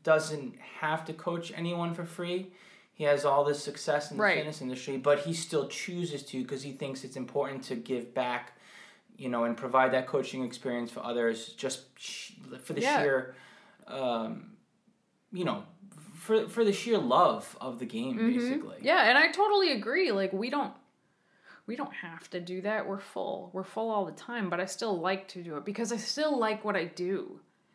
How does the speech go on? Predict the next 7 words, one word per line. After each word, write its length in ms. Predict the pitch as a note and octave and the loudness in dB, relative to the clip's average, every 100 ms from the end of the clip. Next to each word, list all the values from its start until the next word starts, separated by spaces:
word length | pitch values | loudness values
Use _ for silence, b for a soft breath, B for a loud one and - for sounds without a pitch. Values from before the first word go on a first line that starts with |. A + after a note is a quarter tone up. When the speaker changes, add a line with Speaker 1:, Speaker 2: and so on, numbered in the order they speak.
| b b | b b
Speaker 2:
And 100 | F#3+ G3 | -2 0
that's 200 | G#3 G3 | 0 -4
important. 840 | F3 F3+ E3+ - - - E3 F3 | -6 -2 -2 -2 -6 -12 -18 -16
That's 240 | F3 E3+ D#3+ | -16 -14 -16
a 100 | D3+ _ _ _ _ _ - | -18 _ _ _ _ _ -14
separate 520 | - F#3+ F3+ - - | -8 -6 -6 -10 -10
topic. 560 | - D#3+ D#3+ F#2+ - | -6 -6 -6 -10 -10